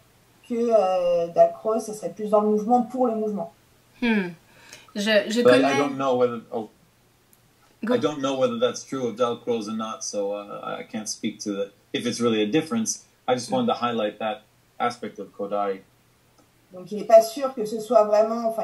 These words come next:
Speaker 1: il est pas, il ne connaît pas suffisamment pour dire, euh, pour parler de Dalcroze, mais en tout cas, il connaît bien, euh, Caudalie, hein. Et le but de Caudalie, c'est, par le mouvement, par la voix, d'avoir cette culture musicale qui permette aussi d'écrire, de composer, de lire.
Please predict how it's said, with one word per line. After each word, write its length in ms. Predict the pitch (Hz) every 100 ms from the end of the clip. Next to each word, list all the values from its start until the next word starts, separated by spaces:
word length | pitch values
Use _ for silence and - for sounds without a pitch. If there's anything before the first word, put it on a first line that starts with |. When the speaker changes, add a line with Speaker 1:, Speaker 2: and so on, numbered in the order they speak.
| 170
Speaker 1:
il 60 | 185
est 40 |
pas, 300 | - 226 311 220
il 260 | 170 190
ne 80 | 196
connaît 280 | 208 233 233
pas 180 | 233 226
suffisamment 580 | 220 226 214 208 226
pour 320 | 202 208 180 165
dire, 380 | 170 214 247 220 - - _ _ _ -
euh, 120 | 170
pour 180 | 165 -
parler 300 | 190 208 214
de 120 | 202
Dalcroze, 680 | 175 170 170 - 311 277 220 - _ _
mais 80 | 165
en 60 | 190
tout 120 | 208
cas, 220 | 233 226
il 260 | 202 180 -
connaît 240 | 214 190
bien, 180 | 190 220 220 214
euh, 160 | 180 175
Caudalie, 400 | 180 180 254 262
hein. 160 | - - -
Et 260 | 220 214 - -
le 160 | 208
but 240 | 196 269 233
de 80 | 214
Caudalie, 360 | 220 196 220
c'est, 320 | 254 226 226 - -
par 180 | 285 262
le 60 |
mouvement, 440 | 254 233 233 247 -
par 160 | 277 262
la 120 | 226
voix, 300 | 226 226 226 - _ -
d'avoir 300 | 220 262 294
cette 180 | 269 -
culture 300 | 254 - 247
musicale 540 | 233 214 220 240 185 190
qui 60 |
permette 580 | 208 226 220 220 226 - 247
aussi 380 | 240 - 254
d'écrire, 540 | 233 226 - 240 233 226
de 120 | 208 214
composer, 640 | 214 214 208 196 208 214
de 100 | 208
lire. 220 | 170 160